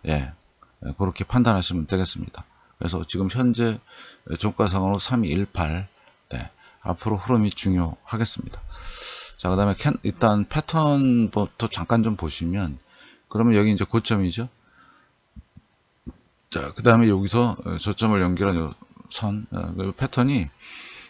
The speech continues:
예, 상승 삼각형입니다. 맞죠? 예. 그러면, 어, 여기 이 고점 부분,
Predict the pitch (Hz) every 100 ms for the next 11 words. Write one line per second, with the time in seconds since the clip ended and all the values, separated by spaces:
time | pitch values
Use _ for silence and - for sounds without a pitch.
0 | _ 87 82 135 151 139 139 127 139 123
1 | - 110 90 78 - 69 - _ _ _
2 | _ _ - 90 - 117 143 - - 76
3 | 67 76 _ - - - - 113 110 127
4 | 139 - - - - 90 87 113 117 127
5 | 127 117 - - _ 120 95 - - 117
6 | - 135 120 - 80 76